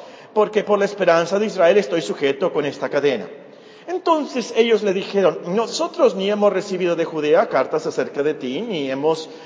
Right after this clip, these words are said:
venido alguno de los hermanos que haya denunciado, ni ha venido alguno de los hermanos que haya denunciado o hablado algún mal contra ti. Pero co-, queríamos oír de ti lo que piensas, porque de esta secta nos es notorio que en todas partes se habla contra ella".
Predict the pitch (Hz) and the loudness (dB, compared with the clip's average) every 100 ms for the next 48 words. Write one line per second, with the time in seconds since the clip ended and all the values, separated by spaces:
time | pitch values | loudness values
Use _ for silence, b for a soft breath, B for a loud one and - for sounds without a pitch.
0 | B - 170 170 175 147 156 165 185 170 | B -4 -2 2 0 0 -2 4 6 6
1 | 143 135 - 139 143 135 196 - 139 151 | 4 0 -4 -2 0 0 -2 0 2 2
2 | 147 139 127 143 120 131 208 B B 170 | 0 -2 -4 0 2 4 0 B B 0
3 | 196 254 247 226 202 170 170 202 240 156 | 2 4 2 2 2 2 0 0 2 0
4 | 147 151 143 156 190 147 143 156 170 175 | 0 -2 0 0 -2 0 2 2 0 -2
5 | 185 147 139 180 151 131 127 143 135 131 | -4 0 2 4 4 2 2 2 0 -2
6 | 135 135 127 139 - - 123 B B B | -2 -4 -2 -4 -4 -4 -6 B B B
7 | B - 247 240 247 254 - - 233 311 | B 4 4 4 4 4 4 0 -2 0
8 | 403 392 - 269 247 233 220 220 214 202 | -2 -2 0 0 2 2 2 -2 -4 -2
9 | 180 180 180 - 151 151 139 139 - 165 | 0 0 -2 -4 -4 -4 -2 -4 0 -2
10 | - 151 - - - 160 185 - 185 - | 0 -4 -4 -16 -6 0 0 2 0 0
11 | 180 139 - 123 - B B 170 165 - | -2 -2 0 0 0 B B -4 -4 -2
12 | 156 160 156 160 147 123 135 156 143 165 | -4 -4 -4 0 0 2 0 -2 -2 2
13 | 156 156 - 156 - 139 147 131 127 135 | 0 0 0 0 0 -4 0 0 0 -2
14 | 120 131 110 92 95 | -4 -2 -2 -4 -10